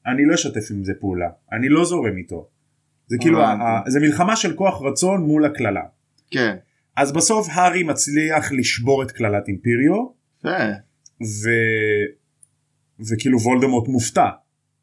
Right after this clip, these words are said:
Speaker 1: כי
Speaker 2: כי זה לא הגיוני.
Speaker 1: כי זה, זה גם קשה, וגם הוא ילד.
Speaker 2: כן.
Speaker 1: והוא אומר, כאילו, אני, הוא צועק, "אני לא אענה לך, אני לא, כאילו, אני לא זורם איתך." אז וולדמורט,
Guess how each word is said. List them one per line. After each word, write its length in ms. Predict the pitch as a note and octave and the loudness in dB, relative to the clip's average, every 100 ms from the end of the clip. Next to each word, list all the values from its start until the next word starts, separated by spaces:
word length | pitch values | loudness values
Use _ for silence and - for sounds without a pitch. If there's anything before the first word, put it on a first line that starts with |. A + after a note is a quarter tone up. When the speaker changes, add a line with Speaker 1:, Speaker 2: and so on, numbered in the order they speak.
| _ _ | _ _
Speaker 1:
כי 200 | G2+ F#2+ | -14 -6
Speaker 2:
כי 60 | B2 | 0
זה 80 | |
לא 100 | B2 | 0
הגיוני. 380 | C3+ C#3+ D#3 A#2+ C#3+ | 2 2 0 0 0
Speaker 1:
כי 120 | E3+ | 0
זה, 120 | C#3+ D3+ C3+ | 2 0 -4
זה 180 | A#2 A#2 | -4 0
גם 240 | B2 D3 D#3 | 2 2 0
קשה, 460 | G3 - - A#2+ F#2+ - _ _ | -2 0 2 0 -2 -8 _ _
וגם 240 | A2 B2 C#3 | -4 0 2
הוא 80 | C#3+ | 2
ילד. 460 | C#3 G#3 A#2+ F#2 F2+ _ _ _ _ | 4 4 4 -2 -10 _ _ _ _
Speaker 2:
כן. 260 | B2 A2+ F2+ F#2 | -4 -2 -4 -12
Speaker 1:
והוא 560 | G#2+ G#2 A2+ A2 G#2 A2+ | -12 -4 -2 0 -2 -2
אומר, 160 | A2+ B2+ A#2+ | 0 0 -2
כאילו, 260 | C3 A2+ G#2+ | -2 0 0
אני, 120 | G#2 G2+ G#2 G#2+ - - | -2 -2 -4 -6 -10 -10
הוא 120 | A#2 | -6
צועק, 340 | - D#3 C3 - - A#2 | 0 2 0 -2 -6 -2
"אני 160 | A#2 | 2
לא 200 | A#2+ F#3 | 4 6
אענה 220 | F#3 C#3+ B2+ | 4 2 -2
לך, 220 | A2 G2+ E2 _ _ _ | -4 -6 -14 _ _ _
אני 140 | G2 A2 | -8 -4
לא, 180 | C3 C#3 | -2 0
כאילו, 220 | C3 B2 | 0 0
אני 80 | C#3 | 2
לא 140 | D#3 | 2
זורם 260 | E3 E3 B2+ | 4 2 0
איתך." 220 | A2+ - - _ _ _ _ _ | -2 -8 -14 _ _ _ _ _
אז 180 | B2 B2+ | -4 -2
וולדמורט, 760 | C3 G#3+ B3 G#3+ D3 C3 C#3+ | 2 4 4 2 4 4 2